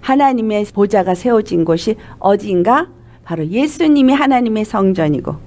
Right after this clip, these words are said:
그리고 어린 양이 하나님의 성전이라 그랬어요. 그래서 그 보좌가 있는 곳은 성전이구나.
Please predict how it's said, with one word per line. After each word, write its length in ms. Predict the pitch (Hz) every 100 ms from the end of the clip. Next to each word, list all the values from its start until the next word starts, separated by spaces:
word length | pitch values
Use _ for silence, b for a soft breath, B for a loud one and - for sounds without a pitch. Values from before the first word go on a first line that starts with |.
| -
그리고 540 | - 240 240 320 392 -
어린 420 | - 233 262 285 247
양이 440 | 196 185 285 370 -
하나님의 560 | - 349 349 254 220 247
성전이라 720 | - 277 285 302 247 208 175
그랬어요. 460 | 165 160 - 143 - - B B -
그래서 340 | 254 294 277
그 360 | 254 349 370 359
보좌가 580 | 208 214 208 190 185
있는 340 | 147 165 160 151
곳은 400 | 151 156 294 359 B B
성전이구나. 1160 | - - 285 302 262 190 170 - 170 175 185